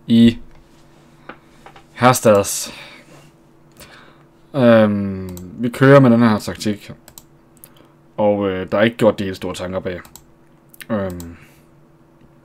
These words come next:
Vi... Øh, jeg sætter assistenten til at sætte holdet, og så er det bare det, vi kører. Nu...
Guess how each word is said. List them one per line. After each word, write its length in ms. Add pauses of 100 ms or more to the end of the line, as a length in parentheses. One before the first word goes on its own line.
(1300)
Vi... 400
Øh, 360 (1600)
jeg 120
sætter 440 (200)
assistenten 440
til 120
at 220 (140)
sætte 260
holdet, 340 (640)
og 80
så 80
er 40
det 40
bare 100
det, 100
vi 60
kører. 400
Nu... 500